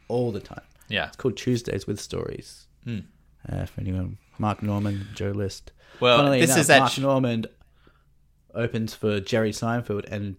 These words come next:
Speaker 1: Joe List opens for Louis. So there's actually some really interesting stories that, that he's got from, uh, on the road.
Speaker 2: Is he currently opening for Louis or previously opened for Louis?
Speaker 1: Yeah.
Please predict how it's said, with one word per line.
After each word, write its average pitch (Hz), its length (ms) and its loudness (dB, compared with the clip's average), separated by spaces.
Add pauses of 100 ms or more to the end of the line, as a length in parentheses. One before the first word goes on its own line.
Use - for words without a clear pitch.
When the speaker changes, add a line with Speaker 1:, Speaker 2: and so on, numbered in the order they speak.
Speaker 1:
Joe 120 220 4
List 113 420 0
opens 107 320 -2
for - 120 -4
Louis. 110 600 -2 (340)
So - 100 -4
there's 110 100 0
actually 156 260 0
some 127 180 -2
really 123 300 2
interesting 104 760 -4 (280)
stories 135 460 0
that, - 260 -10
that 101 160 -6
he's 95 100 -8
got 117 180 0
from, 101 220 -4
uh, 101 260 -4
on 113 140 -4
the 98 80 -4
road. 104 400 -4 (400)
Speaker 2:
Is 123 100 -4
he 110 160 0
currently 120 500 2
opening 92 260 -2
for - 120 -12
Louis 73 260 -6
or 85 80 -4
previously 76 560 -6
opened 69 240 -14
for - 80 -20
Louis? - 140 -8
Speaker 1:
Yeah. 156 160 2